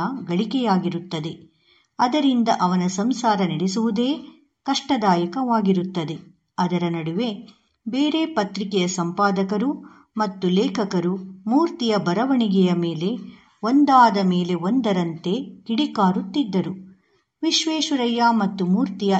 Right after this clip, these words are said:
ಇತರ ಗೆಳೆಯರ ಸಹಾಯದಿಂದ ಮೂರ್ತಿ ಅಳಿಸಿ ಹೋಗಿದ್ದ ಕಾದಂಬರಿ ಬರೆಯುವ ಕಾರ್ಯಕ್ಕೆ ಕೈ ಹಾಕುತ್ತಾನೆ. ಆದರೂ ಅವನಿಗೆ ಅದೇ ಲೇಖಕರಿಂದ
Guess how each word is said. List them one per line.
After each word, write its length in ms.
ಇತರ 300
ಗೆಳೆಯರ 420
ಸಹಾಯದಿಂದ 840
ಮೂರ್ತಿ 440
ಅಳಿಸಿ 460
ಹೋಗಿದ್ದ 520
ಕಾದಂಬರಿ 640
ಬರೆಯುವ 500
ಕಾರ್ಯಕ್ಕೆ 460
ಕೈ 220
ಹಾಕುತ್ತಾನೆ. 1000
ಆದರೂ 540
ಅವನಿಗೆ 540
ಅದೇ 340
ಲೇಖಕರಿಂದ 680